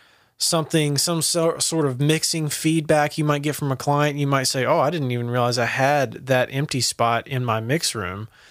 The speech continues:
I, uh, need to fix that." Like, maybe you're missing a frequency somewhere. You know what I mean? Uh, maybe you can learn how to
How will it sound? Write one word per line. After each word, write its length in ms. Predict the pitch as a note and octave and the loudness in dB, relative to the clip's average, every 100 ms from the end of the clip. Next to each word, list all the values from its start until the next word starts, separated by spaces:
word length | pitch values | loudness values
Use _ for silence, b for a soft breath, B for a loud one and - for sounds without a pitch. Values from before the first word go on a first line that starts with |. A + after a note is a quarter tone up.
| b b _ | b b _
I, 280 | B2 C3+ C#3 | -2 0 2
uh, 380 | B2 A2+ A2 - _ - | 2 2 0 -2 _ -6
need 240 | C3+ C3 | -2 -2
to 420 | - - B2 A2 A2 _ | -2 -2 -2 -4 -10 _
fix 340 | - - - | -2 0 0
that." 240 | - A2 F#2+ | -2 -2 0
Like, 180 | B2 B2 | -2 0
maybe 240 | B2 B2 | -2 0
you're 160 | B2 B2 | 0 2
missing 400 | C3 C#3 C#3+ B2+ | 2 0 -2 -6
a 60 | |
frequency 480 | A#2 C#3 A#2+ A2 A2+ | -2 -2 -2 -6 -4
somewhere. 440 | - A2 G#2+ G2 | -4 -6 -10 -10
You 60 | A2 | -6
know 100 | A#2+ | -2
what 100 | A#2+ | -2
I 40 | |
mean? 280 | B2 C3+ C3+ b b b b b b b _ - | 0 -2 -2 b b b b b b b _ -2
Uh, 340 | C#3+ C3+ B2 - - | 2 2 2 -2 -6
maybe 960 | D3+ D3 D#3 D#3+ D#3+ D#3 D3+ D3 - - _ | 0 4 4 4 2 4 2 2 -2 -10 _
you 560 | C#3+ C#3+ D#3 D3+ D3 C#3+ | -2 2 4 6 4 2
can 500 | - D3+ C#3+ C#3+ C3 | 2 0 0 -2 -2
learn 600 | C#3 D3+ D#3 D3+ D3 C3+ B B B B B B B _ _ _ - | 2 4 4 2 0 -2 B B B B B B B _ _ _ -6
how 380 | - D3+ D#3 D#3 | 0 2 2 2
to 800 | - - D#3 D3+ D3+ D3 C#3+ | 0 0 2 4 4 4 2